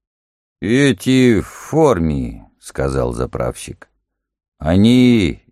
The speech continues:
из больницы у шоссе?" Он оглядывался, нет ли где гаечного ключа или еще чего-нибудь подходящего. В конце концов он отошел к штабелю пустых бутылок из-под содовой. "Вы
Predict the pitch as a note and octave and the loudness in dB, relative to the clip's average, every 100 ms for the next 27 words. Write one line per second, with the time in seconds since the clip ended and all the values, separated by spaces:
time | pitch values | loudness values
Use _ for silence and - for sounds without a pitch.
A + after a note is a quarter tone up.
0 | - D#2+ F2 C2+ G#2 A2 C3 A#2+ - A#2 | -10 -6 -4 0 0 2 0 0 -2 0
1 | G2+ - F2 - - D#3 G#3+ _ _ _ | 0 -2 -4 -2 0 0 -2 _ _ _
2 | _ _ _ _ _ _ _ - C2 C2+ | _ _ _ _ _ _ _ -12 -6 -4
3 | A#1+ D2+ F#2+ E2 D#2+ D2+ - C#2+ D2+ E2 | -4 0 0 0 -4 -4 -6 -4 -2 -2
4 | D2+ D#2 C2+ D2 D#2+ D#2+ C#2+ - C#2 C#2 | -4 -6 -6 -6 -2 -2 -4 -6 -6 -6
5 | - C2+ C2+ - E2+ D2 C2+ C#2+ C#2 - | -6 -8 -8 -6 -6 -4 -4 -6 -6 -6
6 | D2+ - B1+ A#1+ A#1+ B1+ - - - D#2 | -6 -6 -10 -10 -10 -12 -14 -14 -10 -10
7 | A1 - - - - _ _ _ _ _ | -10 -14 -16 -18 -18 _ _ _ _ _
8 | - D#2 D2+ D#2 D#2 D#2 F#2+ D2+ D#2 D2 | -10 -4 -2 -2 -2 -4 -4 -2 -4 -2
9 | D#2 - D#2+ C2+ - E2+ D#2+ D2 C#2+ - | -4 -4 -4 -6 -8 -4 -2 -2 -4 -6
10 | D2 - C#2+ C2+ D2+ E2+ D#2+ - D2+ - | -8 -6 -6 -4 -4 -4 -4 -6 -8 -6
11 | D2+ - C#2 B1 A#1+ - _ _ _ _ | -8 -6 -8 -8 -10 -14 _ _ _ _
12 | _ _ _ _ _ _ _ _ _ D2+ | _ _ _ _ _ _ _ _ _ -8
13 | C2+ D#2 C3+ D3+ D3+ | -4 0 2 2 0